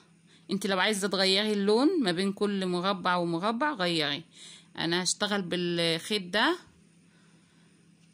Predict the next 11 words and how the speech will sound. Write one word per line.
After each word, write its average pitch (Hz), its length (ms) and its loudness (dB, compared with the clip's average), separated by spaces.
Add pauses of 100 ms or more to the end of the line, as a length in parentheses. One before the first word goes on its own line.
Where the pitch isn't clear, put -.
هشتغل 196 460 -2
به 190 280 -4
بقى. 180 240 -2
هنبدأ 185 480 -2
ازاي؟ 190 560 0 (3000)
هنختفي 170 500 -2 (140)
تلات 180 200 -2
سلاسل، 185 760 0
واحد، 165 440 -4
اتنين، 175 680 0
تلاتة، 185 680 -2